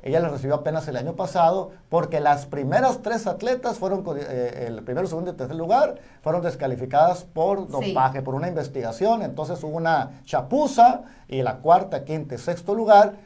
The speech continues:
Speaker 1: obviamente se cuelgan la medalla. Pues un fuerte abrazo a
Speaker 2: Y en
Speaker 1: donde
Speaker 2: una
Speaker 1: se encuentre.
Speaker 2: ceremonia especial se la
Speaker 1: Y además en
Speaker 2: ¿verdad?
Speaker 1: Panamericanos, en, en Juegos Centroamericanos, obviamente ella pues destacó mucho lo que es Luz Mercedes Acosta.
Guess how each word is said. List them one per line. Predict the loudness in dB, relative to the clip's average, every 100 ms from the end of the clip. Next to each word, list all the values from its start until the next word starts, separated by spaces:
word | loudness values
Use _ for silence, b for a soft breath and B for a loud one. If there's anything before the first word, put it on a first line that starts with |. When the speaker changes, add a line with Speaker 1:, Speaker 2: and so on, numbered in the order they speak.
| B -6
Speaker 1:
obviamente | -6 -4 -6
se | -8 -6
cuelgan | -4 0 0 -2 -12 -18
la | -6 -4
medalla. | 0 -2 -2
Pues | -6
un | -6
fuerte | -6 -2 0
abrazo | 0 0 -4 0 -2 -2 0
a | 0
Speaker 2:
Y |
en | 0
Speaker 1:
donde | -2 -2
Speaker 2:
una |
Speaker 1:
se | 2
encuentre. | 2 2
Speaker 2:
ceremonia | 0 -2 -4 -4
especial | -6 -8 -12 -8 -8 -8
se | -10
la | -2
Speaker 1:
Y | 2
además | 2 4 2 2
en | 2
Speaker 2:
¿verdad? | 4 2 2 -2 -4 4
Speaker 1:
Panamericanos, | 8 8 8 6 4 4 4 0
en, | -4 -4
en | -8 0
Juegos | 0 0 -2
Centroamericanos, | -4 -2 -2 -2 -4 0 2 2 -2 0
obviamente | 0 0 -4 -2
ella | 2 2 2 B B
pues | -2 0 0
destacó | -2 -2 -4 0 4 4 4 -2 -12
mucho | -2 4 6 6 2 0
lo | 0 -2
que | 0 0
es | 0 -4 b -4
Luz | -2 0
Mercedes | -2 -2 -2 -2
Acosta. | -2 -2 -2 -8